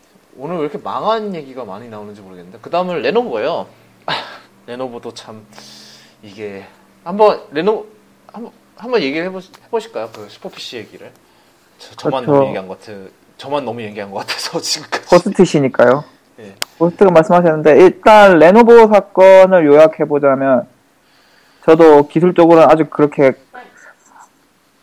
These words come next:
Speaker 2: 빠삭하게 알고 있진 않아서 간단하게 요약해드리면 레노버,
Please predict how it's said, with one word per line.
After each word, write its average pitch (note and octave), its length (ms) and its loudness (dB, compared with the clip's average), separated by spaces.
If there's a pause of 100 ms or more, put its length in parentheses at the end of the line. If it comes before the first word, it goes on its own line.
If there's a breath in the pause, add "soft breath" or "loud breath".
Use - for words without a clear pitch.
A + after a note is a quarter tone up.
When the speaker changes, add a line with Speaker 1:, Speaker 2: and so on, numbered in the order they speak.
(280)
Speaker 2:
빠삭하게 F3+ 400 4
알고 C3+ 240 4
있진 D3+ 240 -2
않아서 C3 560 2
간단하게 D#3 540 4
요약해드리면 B2+ 760 2
레노버, C#3 580 4